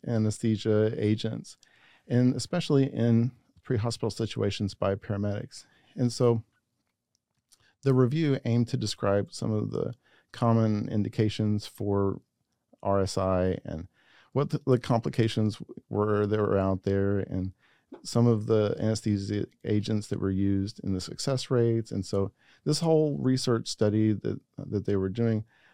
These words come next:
went from January of two thousand ten up through March of twenty twenty-one. So kind of a big, long deal. And indications for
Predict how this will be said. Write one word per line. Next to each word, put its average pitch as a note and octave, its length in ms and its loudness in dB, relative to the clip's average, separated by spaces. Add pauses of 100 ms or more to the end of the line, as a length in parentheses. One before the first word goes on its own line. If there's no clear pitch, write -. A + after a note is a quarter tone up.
went B2 420 2
from A2+ 520 0 (180)
January A#2+ 440 2
of G#2 80 -2
two - 100 -8
thousand - 260 -6
ten D3 420 2
up A#2 160 -2 (120)
through A2 220 0
March G#2+ 360 0
of A2 100 -10
twenty A2 300 2
twenty-one. G2+ 600 -6 (260)
So G#2+ 400 -4
kind A#2 180 -6
of G#2+ 80 -2
a G2 40 -4
big, G#2 320 -4 (300)
long F#2+ 320 -2
deal. A2 400 -2 (680)
And A#2+ 280 2 (320)
indications D3+ 560 -2
for D3 440 0